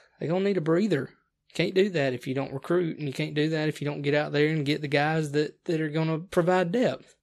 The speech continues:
So, that's the impact. The depth. The depth is the biggest impact. Um, and I am so thankful for the staff. I'm thankful for the depth. I'm thankful for the work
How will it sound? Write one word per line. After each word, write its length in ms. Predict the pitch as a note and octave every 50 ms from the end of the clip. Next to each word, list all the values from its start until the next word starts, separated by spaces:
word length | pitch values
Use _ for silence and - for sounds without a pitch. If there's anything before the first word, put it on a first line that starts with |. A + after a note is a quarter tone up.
| _ _ _
So, 380 | - - - E3 D#3+ D3+ C3+ C3+ - _ _ _ _ _ _ _ _ _
that's 260 | - D3 D#3 E3+ E3+ -
the 160 | - E3+ F3
impact. 420 | F3 D#3+ C3 C3 B2+ A#2+ - - _ _ _ _ _ _ _ -
The 120 | C#3 D3
depth. 520 | C3 C3 C#3 F#3+ - - - - - - - - _ _ _ _ _
The 140 | - C#3 C#3+
depth 380 | C3 C#3 E3+ G3+ - - - -
is 180 | C#3+ C3+ C3
the 80 | C3 C#3
biggest 320 | C#3+ D3 D3 C#3+ C#3 -
impact. 540 | F3 E3+ F3+ E3 D3 C#3 A#2+ A2 - - _ _ _ _ _ _ _ -
Um, 380 | C#3 C#3+ C#3 C3+ B2+ B2+ B2+ - _ _ _ _ _ _ _ _ -
and 120 | D3+ C#3+
I 120 | D3+ E3 E3
am 100 | C3+ B2+
so 220 | - F3 F3 F3
thankful 420 | F3 F3+ F3 F3 D#3+ - D3 C#3
for 100 | C#3 C#3
the 120 | C#3 C3+ B2+
staff. 480 | - - - F3+ F3+ F#3 F3+ F3+ -
I'm 100 | D3 C3
thankful 400 | A#2+ - D#3+ D#3+ E3 - - C#3+
for 160 | C3 D3 C#3 C3
the 120 | A#2+ B2
depth. 400 | B2 C#3 D#3 D#3+ D#3 - - -
I'm 160 | C3+ C3 B2+
thankful 360 | B2+ D3+ E3+ D#3 - - C#3
for 220 | C3 - - C#3+ C3+
the 160 | B2 B2+ B2
work 520 | A#2 B2+ C3 C#3+ D#3+ E3+ F3 F3 F3 -